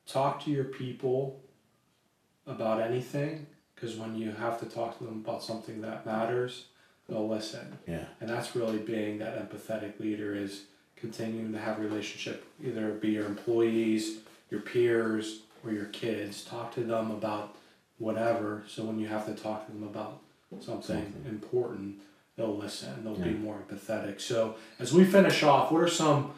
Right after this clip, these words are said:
Speaker 1: bullet points, what are some action, uh, items people could take to be more of that empathetic leader?
Speaker 2: I mean, just go through what we just went through there. I mean,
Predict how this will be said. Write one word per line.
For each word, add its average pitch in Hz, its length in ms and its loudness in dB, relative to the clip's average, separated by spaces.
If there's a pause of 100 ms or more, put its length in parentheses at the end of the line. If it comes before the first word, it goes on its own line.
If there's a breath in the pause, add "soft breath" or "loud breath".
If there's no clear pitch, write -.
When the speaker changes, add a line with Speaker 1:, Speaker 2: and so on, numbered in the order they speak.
(200 loud breath)
Speaker 1:
bullet 147 460 10
points, 131 280 0
what 143 100 4
are 139 40 4
some 139 280 -4
action, 123 600 0 (460 soft breath)
uh, 113 220 -2
items 117 380 0
people 127 280 -2
could - 180 -2
take 117 280 0
to 107 60 -8
be 117 140 0
more 117 240 0
of 117 80 -2
that 110 180 0
empathetic 110 560 -2
leader? 107 420 -4 (120)
Speaker 2:
I - 60 -4
mean, 175 180 8
just 185 240 8
go 143 200 12
through 127 240 6
what 113 200 8
we 113 160 4
just 110 240 4
went 104 220 0
through 110 220 2
there. 110 300 8
I 101 40 4
mean, 95 480 4